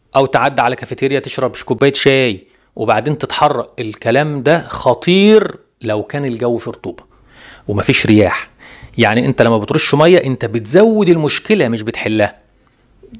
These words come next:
فلما يكون الجو حضرتك، آه، فيه رطوبة، اوعى ترش مية الا بالقدر الكافي، واوعى تركن تشرب سيجارة او تشرب حاجة ساقعة، او اوعى، لازم على طول. وحتى رش المية ما ترشش الا وانت بتتحرك،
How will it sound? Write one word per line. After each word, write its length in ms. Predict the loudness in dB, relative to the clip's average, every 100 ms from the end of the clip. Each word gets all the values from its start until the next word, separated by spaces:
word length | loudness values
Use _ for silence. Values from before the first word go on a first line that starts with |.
| -20 -4
فلما 340 | 0 2 2
يكون 240 | 4 4 4
الجو 440 | 2 4 4 2
حضرتك، 500 | 0 -2 -2 -2 -8 -16 -20 -20 -20 -8
آه، 380 | -2 2 2 4
فيه 160 | 4
رطوبة، 500 | 4 4 4 4 0 -4 _ _ 0
اوعى 220 | 2 -2
ترش 340 | -4 -6 -4
مية 420 | -4 0 0 0 -2
الا 280 | 0 2 2
بالقدر 480 | 0 0 0 2
الكافي، 720 | -2 -2 2 4 4 0 -6 -8 -16 -20 _ _
واوعى 500 | 0 4 4 4 0
تركن 440 | 0 -2 -2 -2
تشرب 320 | -2 -4 -4 -4
سيجارة 360 | 0 0 0
او 200 | -2 -8
تشرب 340 | -8 -4 -4 -4
حاجة 180 | -4
ساقعة، 280 | -2 -2 -2
او 240 | -4 -8 -4 2
اوعى، 320 | 2 2 -4 -10
لازم 480 | 0 2 2 -4 -8 -6
على 200 | -2 -2
طول. 340 | 2 2 0 -6 -20 -20 -20 -20 _ _ _
وحتى 360 | -2 0 2 2
رش 260 | 4 2
المية 320 | 2 4 4 2
ما 200 | -2 -2
ترشش 400 | 0 0 0 2
الا 120 | 2
وانت 220 | 2 0
بتتحرك، 760 | -2 -4 0 0 0 -4 -14